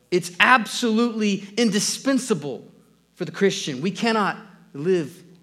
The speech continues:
without it. Not as a Christian. Not as a Christian. We can't. We can't live without prayer. When I was in Iraq with Samaritan's Purse, we had these two, uh,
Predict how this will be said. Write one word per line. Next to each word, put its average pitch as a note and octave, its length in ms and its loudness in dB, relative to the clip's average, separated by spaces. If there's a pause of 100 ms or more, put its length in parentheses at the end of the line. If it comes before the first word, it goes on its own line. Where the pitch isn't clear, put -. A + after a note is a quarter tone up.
without F3+ 420 -6
it. A2 120 -10 (640)
Not F3+ 240 -4
as D#3+ 100 -8
a - 60 -8
Christian. F#3 540 -4 (840)
Not E3 180 -2
as E3 100 -6
a D3+ 40 -10
Christian. C3+ 580 -6
We C3 140 -10
can't. B2+ 440 -10 (1200)
We B2 80 -14
can't C#3 260 -8
live C#3 180 -2
without A#2+ 260 -8
prayer. A2+ 400 -6 (840)
When D3+ 160 0
I F3 60 4
was F3+ 120 -2
in F#3 80 2
Iraq E3+ 520 2 (100)
with D3 220 -2
Samaritan's D#3+ 440 -4
Purse, E3+ 520 -2 (320)
we D#3 140 -2
had D#3+ 200 0
these D3 260 -6
two, E3 720 -6
uh, B2+ 540 -4